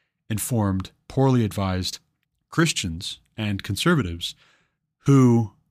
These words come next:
because they are not all that interested and they haven't been disciplined and they haven't studied this out and they haven't rolled up their sleeves, they haven't done the hard work to figure out where these ideas come from and where they're going and where they've been tried before after a fashion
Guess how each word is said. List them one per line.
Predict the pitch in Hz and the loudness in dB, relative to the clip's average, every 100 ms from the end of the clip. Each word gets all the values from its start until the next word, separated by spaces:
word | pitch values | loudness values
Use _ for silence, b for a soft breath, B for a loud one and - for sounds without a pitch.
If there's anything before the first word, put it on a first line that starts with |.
| _ _ _ | _ _ _
because | 127 - - 151 165 147 | -8 -6 -2 0 2 0
they | 135 127 123 127 | 0 0 0 -2
are | 117 | -2
not | 107 123 131 | 0 2 4
all | 127 | 2
that | 113 107 | 2 -2
interested | 107 107 107 - | -4 -6 -6 -6
and | 101 90 | -6 -6
they | |
haven't | 98 123 127 | -6 -4 -4
been | 107 | -4
disciplined | 104 101 101 98 98 | -4 -8 -6 -6 -6
and | 98 | -6
they | |
haven't | 87 107 127 | -4 -2 -2
studied | - 110 101 | -4 -6 -4
this | 98 95 | -6 -6
out | 95 - b b b - | -8 -8 b b b -8
and | 95 | -4
they | |
haven't | 95 120 143 | -2 0 0
rolled | 117 | 0
up | 110 | -2
their | 117 | -6
sleeves, | 107 107 95 | -8 -6 -8
they | 85 | -6
haven't | 104 135 | -2 -2
done | 131 | -2
the | 113 | -2
hard | 104 92 | -4 -4
work | 95 92 - | -6 -6 -10
to | |
figure | 101 104 101 | -8 -6 -4
out | 95 | -4
where | 92 | -6
these | 92 92 | -8 -8
ideas | 87 90 87 | -10 -8 -8
come | - 123 | -4 -4
from | 135 120 | -2 -4
and | 90 | -4
where | 90 | -6
they're | 87 | -8
going | 87 117 123 123 b b b b | -6 -2 -2 -4 b b b b
and | 92 | -6
where | 95 | -4
they've | 92 - | -4 -6
been | 90 | -8
tried | - 92 | -6 -6
before | 98 - 127 127 127 131 | -6 -4 0 2 2 0
after | 107 101 95 | -6 -6 -6
a | 87 | -6
fashion | - 120 120 - 117 | -4 -2 -2 -4 -4